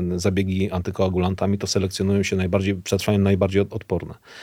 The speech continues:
One się rozmnażają, dają, przekazują ten gen odporności dalej. Em, czasami pobiorą na przykład niewystarczającą, niewystarczającą, e, dawkę, e, antykoagulantu i też przechoruje to i uodparnia się coraz bardziej. Przekanuje-, przekazuje ten gen po prostu następnym pokoleniom.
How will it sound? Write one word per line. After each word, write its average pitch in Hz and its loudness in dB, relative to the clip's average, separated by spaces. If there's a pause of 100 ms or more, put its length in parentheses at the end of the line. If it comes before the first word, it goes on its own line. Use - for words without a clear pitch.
(280)
One 113 6
się 107 4
rozmnażają, 92 2 (100)
dają, 92 2
przekazują 104 0
ten 98 0
gen 101 2
odporności 95 -4
dalej. 85 -2 (440)
Em, 85 2 (100)
czasami 104 4
pobiorą 104 6
na 104 4
przykład 101 -2
niewystarczającą, 104 2
niewystarczającą, 101 2
e, 92 2
dawkę, 101 2 (120)
e, 82 -2
antykoagulantu 87 0
i - -2
też 143 2
przechoruje 120 4
to 127 6 (280)
i 110 4
uodparnia 107 2
się 90 -4
coraz 90 -2
bardziej. 90 -4
Przekanuje-, 123 4
przekazuje 117 2
ten 107 0
gen 107 2
po 92 -4
prostu 101 -4
następnym 92 -2
pokoleniom. 80 -4